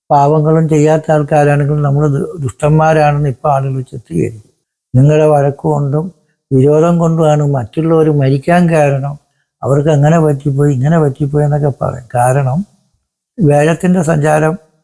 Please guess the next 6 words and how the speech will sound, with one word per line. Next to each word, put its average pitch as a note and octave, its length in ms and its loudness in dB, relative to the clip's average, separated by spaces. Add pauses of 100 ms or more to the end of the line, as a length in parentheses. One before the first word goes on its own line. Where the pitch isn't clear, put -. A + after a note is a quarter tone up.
(260)
നമുക്ക് D3+ 260 0
അനുകൂലമാണെങ്കിലും C#3 960 0 (760)
ശനിയുടെ F3+ 580 2 (120)
സഞ്ചാരം C#3 540 0
ഇത്തിരി D3 260 -6
കുഴപ്പമാണ്. B2 560 -6